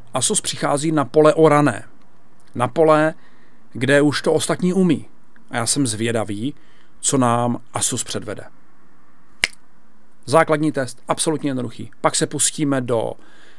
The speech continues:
nastavení v Armoury Crateu zase, pustíme se do pracování s tím mikrofonem a pustíme se do toho, že ho vyzkoušíme v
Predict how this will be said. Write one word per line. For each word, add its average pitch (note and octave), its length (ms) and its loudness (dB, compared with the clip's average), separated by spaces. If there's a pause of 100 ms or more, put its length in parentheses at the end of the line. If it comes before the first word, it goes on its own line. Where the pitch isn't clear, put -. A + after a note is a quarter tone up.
(260)
nastavení C3 1000 2
v G2+ 120 -6
Armoury E3 640 0
Crateu C#3+ 400 0
zase, B2 580 0 (360)
pustíme C3 480 0
se A#2+ 280 2
do G#2+ 640 0 (360)
pracování C3 580 2
s - 80 -4
tím B2+ 160 -2
mikrofonem A#2+ 540 -2
a A2+ 40 -2
pustíme B2 360 -4
se A#2+ 140 -2
do A2+ 80 -2
toho, A#2 300 0 (920)
že A#2+ 120 2
ho A#2 120 4
vyzkoušíme A#2 840 -2 (1040)
v C#3 240 0